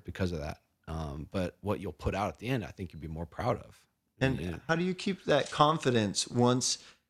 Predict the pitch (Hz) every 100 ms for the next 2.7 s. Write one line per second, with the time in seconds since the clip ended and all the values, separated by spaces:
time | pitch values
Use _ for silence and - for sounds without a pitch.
0 | _ - 143 139 139 170 - 156 127 120
1 | 120 127 135 120 - 113 101 104 92 -
2 | - 107 - 98 92 98 -